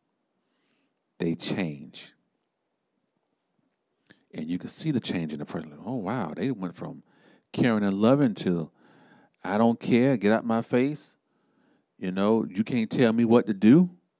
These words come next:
I know what I'm doing. People change.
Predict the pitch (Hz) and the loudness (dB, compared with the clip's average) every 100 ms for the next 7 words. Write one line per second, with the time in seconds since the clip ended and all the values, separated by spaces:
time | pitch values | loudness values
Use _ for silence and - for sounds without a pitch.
0 | _ _ _ _ _ - 85 147 143 113 | _ _ _ _ _ -10 -6 4 6 6
1 | 107 101 104 123 139 _ _ _ _ _ | 4 0 0 -2 -6 _ _ _ _ _
2 | _ _ _ _ _ _ _ _ _ _ | _ _ _ _ _ _ _ _ _ _
3 | _ _ _ _ _ _ _ _ _ _ | _ _ _ _ _ _ _ _ _ _
4 | _ _ - - 87 95 117 107 82 - | _ _ -4 -2 2 2 2 0 -4 -10
5 | - | -20